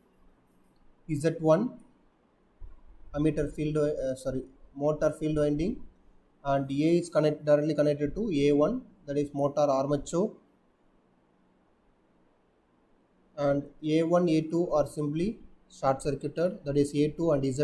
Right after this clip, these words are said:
two directly short circuited, and L one is directly connected to voltmeter positive, directly connected to voltmeter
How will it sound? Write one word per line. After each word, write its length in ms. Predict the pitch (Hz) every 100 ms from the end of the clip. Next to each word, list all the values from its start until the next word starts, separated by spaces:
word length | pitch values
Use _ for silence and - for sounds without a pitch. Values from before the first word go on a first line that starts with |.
| 143
two 200 | 170 208
directly 320 | 131 139 147 143
short 240 | 143 135
circuited, 500 | 147 139 139 160 202 - _ _ _ _ -
and 220 | 139 143
L 200 | 143 151 175
one 180 | 175 185
is 100 | 165
directly 440 | 151 147 151 165
connected 440 | 165 151 151 151 156
to 240 | 196 233 - _ _ _ _ _ 139
voltmeter 640 | 147 151 156 151 147 147
positive, 600 | 139 139 151 147 170 208 - - - _ - - - - _ _ -
directly 320 | 147 143 147
connected 360 | 147 147 143 139
to 60 | 151
voltmeter 540 | 143 147 143 147 147